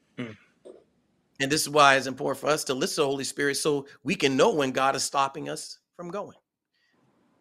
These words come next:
Speaker 2: And Brother Zach, I'm thank God for you, how you, you, the, that second part of the question was significantly important. I think that was an important part.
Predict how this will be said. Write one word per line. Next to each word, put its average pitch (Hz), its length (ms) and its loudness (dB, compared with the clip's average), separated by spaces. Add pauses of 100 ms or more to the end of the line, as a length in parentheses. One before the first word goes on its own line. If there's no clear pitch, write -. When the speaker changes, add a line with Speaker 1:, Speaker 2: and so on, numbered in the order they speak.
(160)
Speaker 2:
And 147 100 4
Brother 170 160 8
Zach, 170 300 4
I'm 147 160 4
thank 220 260 0
God 185 260 4
for 147 120 -8
you, 139 160 -6
how 160 180 2
you, 147 240 -4 (120)
you, 156 340 -10 (460)
the, 156 180 2 (240)
that - 260 4
second 196 420 -2
part 170 240 2 (100)
of 139 120 -4
the 135 60 -8
question 131 460 -2
was 117 280 -8 (300)
significantly 190 1080 -2
important. 180 480 -8
I - 100 4
think 160 280 -6
that 180 140 -2
was 131 140 -4
an 131 60 0
important 135 400 -2
part. 180 300 -4